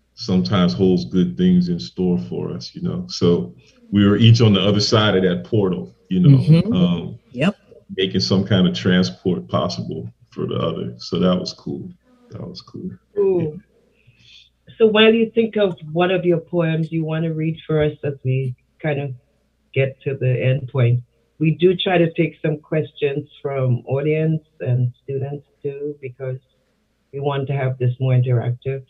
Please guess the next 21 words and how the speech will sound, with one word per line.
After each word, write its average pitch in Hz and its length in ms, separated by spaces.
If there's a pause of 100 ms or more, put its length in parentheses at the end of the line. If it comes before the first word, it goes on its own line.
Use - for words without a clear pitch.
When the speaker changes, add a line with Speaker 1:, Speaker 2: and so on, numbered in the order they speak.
Speaker 3:
So 120 280 (580)
people 175 300
in 147 240
the 135 100
audience, 139 460
if 139 120
you 147 120
wanna 135 240
do 131 180
that, - 340
can 135 160
you, 147 240 (520)
at 123 120
this - 180
point, 147 280
this 143 160
will 135 80
be 131 100
a 123 60
good 127 180
moment. 120 360